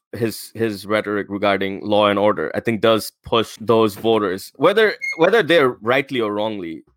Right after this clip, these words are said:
it, it does, um, influence them in a way that they are more leaning towards Trump than, than Democrats because of,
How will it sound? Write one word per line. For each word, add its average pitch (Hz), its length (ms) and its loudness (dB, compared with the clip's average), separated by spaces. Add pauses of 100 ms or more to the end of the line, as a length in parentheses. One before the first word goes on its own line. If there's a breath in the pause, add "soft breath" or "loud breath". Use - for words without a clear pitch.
it, 113 160 -4
it 113 160 -4
does, 120 440 0 (600)
um, 87 340 -8 (180)
influence 123 500 2
them 95 140 0
in 98 80 -2
a 92 80 -2
way 98 180 -2
that 87 200 -6
they 104 120 2
are 104 160 4 (360)
more 110 400 2
leaning 110 400 0
towards 98 320 -2
Trump 98 340 -4
than, 90 260 -4 (400 soft breath)
than 101 160 0
Democrats 95 680 0
because 101 500 0
of, 104 180 0